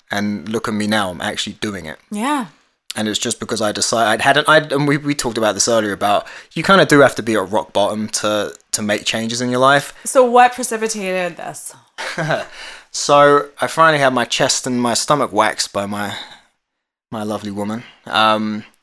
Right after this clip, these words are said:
Speaker 1: she does it for a living, so it's not like she was, I don't recommend someone doing it if they don't do it for a living. Um, I was just like, I was just looking at myself and I just, I didn't feel, and it wasn't even like I didn't feel like I looked good. Like, I still have my definition in places and stuff, but I was like,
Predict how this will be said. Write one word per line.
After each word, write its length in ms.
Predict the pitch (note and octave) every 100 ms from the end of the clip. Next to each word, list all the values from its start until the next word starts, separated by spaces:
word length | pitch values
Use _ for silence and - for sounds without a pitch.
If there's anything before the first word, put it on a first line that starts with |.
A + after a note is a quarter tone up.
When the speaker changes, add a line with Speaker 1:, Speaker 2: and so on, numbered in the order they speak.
| _ _ -
Speaker 1:
she 100 | B2
does 160 | A#2 A2
it 80 |
for 180 | - A2 G#2
a 100 | D#2+
living, 320 | G#2 G2+ F#2+ G#2
so 320 | - F#2+ F2+ G2 - _
it's 120 | B2+ A#2
not 100 | G2+
like 160 | G#2
she 140 | - A2
was, 180 | G2+ - - - A2+
I 80 |
don't 200 | B2 D3+
recommend 420 | D3+ D3 D3+ D3 -
someone 280 | D3+ C#3
doing 200 | C#3 C#3
it 80 | C3
if 80 | A2+
they 80 | A#2
don't 160 | A#2
do 100 | A2 G#2+
it 40 |
for 120 | -
a 20 | G#2+
living. 260 | G#2+ G#2 - - - - -
Um, 480 | C3+ C3+ C3 B2+ _ _ _ _ _ _ -
I 120 | -
was 100 | D3+
just 160 | D#3 -
like, 140 | E3
I 40 | D#3+
was 120 | D#3+
just 160 | F3+ G3
looking 160 | F#3
at 40 | E3+
myself 380 | D#3 E3+ D#3+
and 80 | E3
I 80 | D3+
just, 260 | D3+ - -
I 60 | C3+
didn't 200 | D3 C#3
feel, 520 | - D3+ D3 C#3 C3 _ _ _ _ _ _ _ -
and 80 | E3
it 60 | G3+
wasn't 240 | A3+ A3
even 240 | F#3 E3 D#3+
like 260 | D3 C#3+ - -
I 60 |
didn't 240 | C#3 C#3+ C#3
feel 140 | C#3+
like 160 | C3 C3
I 20 |
looked 240 | B2 A2+
good. 320 | - B2+ - - -
Like, 120 | B2
I 100 | C3+
still 220 | D3 F3+ D#3
have 120 | C#3+
my 120 | C3+
definition 540 | B2+ A#2+ B2+ B2+ B2+
in 120 | B2+ B2
places 320 | C3 B2+ C3+
and 100 | B2+
stuff, 240 | C#3 C#3
but 120 | C3+
I 20 | C3+
was 100 | C3+
like, 300 | C#3 B2+